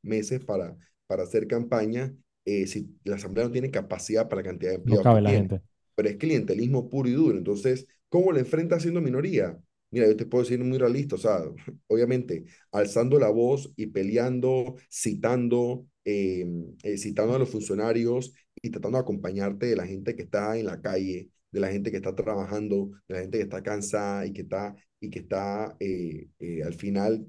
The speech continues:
Speaker 1: decepcionada de la mala política para que sean parte también de la gestión de uno como diputado y que uno nada más rep-, o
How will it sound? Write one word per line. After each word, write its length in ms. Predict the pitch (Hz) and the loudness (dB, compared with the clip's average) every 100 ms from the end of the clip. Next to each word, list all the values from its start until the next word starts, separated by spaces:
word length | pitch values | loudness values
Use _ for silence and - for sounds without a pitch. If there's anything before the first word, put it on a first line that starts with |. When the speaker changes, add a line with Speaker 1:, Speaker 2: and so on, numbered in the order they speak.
| _ | _
Speaker 1:
decepcionada 960 | - 101 107 104 101 - 104 117 139 101 | -4 2 4 4 0 0 0 2 2 2
de 80 | 92 | 0
la 100 | 92 | 0
mala 260 | 98 107 117 | -2 -2 -2
política 640 | 92 98 104 104 123 - _ _ | -4 -6 -4 -2 -2 -4 _ _
para 220 | - 92 | -2 -2
que 100 | 90 90 | -2 -2
sean 260 | 107 104 | -2 0
parte 240 | 107 107 117 | 0 0 0
también 260 | 92 95 | -2 -2
de 60 | 104 | -2
la 60 | 98 | -2
gestión 260 | 87 95 | -4 -4
de 60 | 104 | -2
uno 100 | 110 | -2
como 180 | 107 90 | -2 -4
diputado 420 | 87 82 104 113 | -8 -2 2 4
y 60 | 98 | 2
que 80 | |
uno 100 | 95 | -2
nada 100 | 104 110 | 0 0
más 120 | 110 | 0
rep-, 180 | 117 | -2
o 80 | - | -2